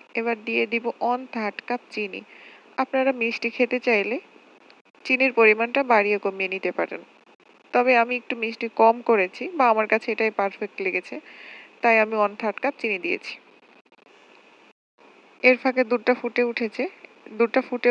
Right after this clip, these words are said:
উঠলে বাদাম গুঁড়াটা ঢেলে দিব, দিয়ে অনবরত নাড়তে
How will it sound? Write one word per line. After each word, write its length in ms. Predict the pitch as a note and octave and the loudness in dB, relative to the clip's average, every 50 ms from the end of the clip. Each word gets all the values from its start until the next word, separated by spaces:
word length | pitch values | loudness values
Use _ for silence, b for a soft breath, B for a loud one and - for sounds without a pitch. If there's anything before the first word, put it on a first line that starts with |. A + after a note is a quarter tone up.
| A#3+ A#3+ | 4 2
উঠলে 320 | A#3+ A#3 - - C4 C#4 G4 G#4 F#4+ E4 - - A3 A3 G#3 | 0 -4 -6 -4 -2 -2 -2 -2 -4 -10 -14 -16 -6 0 2
বাদাম 240 | G#3+ G#3+ G#3+ A3+ A3+ A3+ G#3+ | 4 4 6 4 2 2 0
গুঁড়াটা 320 | A3+ A3 A3 A3 A#3 D4+ D4 B3+ | 2 2 2 2 0 0 0 0
ঢেলে 200 | A#3 F#3+ F#3+ F3+ - | 0 0 -2 -4 -8
দিব, 120 | - - - - - - _ _ B B B B B B B _ - | -8 -10 -10 -14 -20 -20 _ _ B B B B B B B _ -4
দিয়ে 140 | G#3 A#3 A#3+ A#3 G#3+ | 2 4 6 6 6
অনবরত 420 | G#3 G#3+ G#3+ G#3 G#3 G#3 A3 A3 A3 G#3 F#3+ | 4 4 4 6 6 6 6 4 0 -2 0
নাড়তে 300 | F#3 F3+ F3 - - | 0 0 0 0 -4